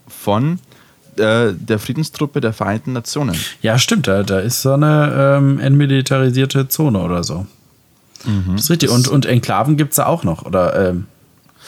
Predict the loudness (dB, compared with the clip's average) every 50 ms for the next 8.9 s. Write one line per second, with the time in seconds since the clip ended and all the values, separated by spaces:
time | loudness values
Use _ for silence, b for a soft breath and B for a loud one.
0 | B B B B B 0 2 2 4 4 2 2 2 2 0 0 2 2 2 2
1 | 2 2 2 2 2 2 2 2 2 2 2 2 0 0 0 0 0 2 2 0
2 | 0 0 0 0 2 2 2 0 0 2 2 2 2 2 0 0 0 2 2 2
3 | 2 0 0 0 0 0 2 2 2 2 2 2 2 2 0 -2 -2 -2 0 0
4 | 0 2 2 2 0 0 -2 -4 -4 -4 -4 -4 -6 -6 -6 -6 -6 -6 -8 -10
5 | -12 _ _ _ _ _ _ _ _ _ _ _ _ _ _ -6 -4 -4 -2 -2
6 | -2 -2 -2 -6 -12 -16 _ -4 -2 0 0 0 2 2 2 2 2 2 0 -2
7 | -6 -12 _ _ _ _ _ _ _ -6 -4 0 0 2 2 2 2 0 0 0
8 | 0 2 2 2 2 2 2 2 0 -4 -8 _ _ -4 -2 -2 -2 -2